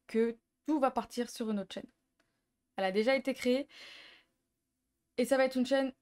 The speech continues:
exclusivement Twitch. Ça va être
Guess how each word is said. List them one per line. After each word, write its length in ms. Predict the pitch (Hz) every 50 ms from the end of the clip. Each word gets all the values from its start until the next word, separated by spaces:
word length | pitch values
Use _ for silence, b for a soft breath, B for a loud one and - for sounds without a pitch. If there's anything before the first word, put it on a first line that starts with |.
| _ -
exclusivement 880 | - 240 - - - 247 240 208 220 220 214 - 220 220 233 233 - - _ _ _ _ _ _ _ _ _ _ _ _ _ _ _ _ _ _
Twitch. 400 | - - 104 - - - - - _ _ _ _ _ _ _ _
Ça 140 | - - 208
va 120 | 208 220
être 260 | 240 233 _ - -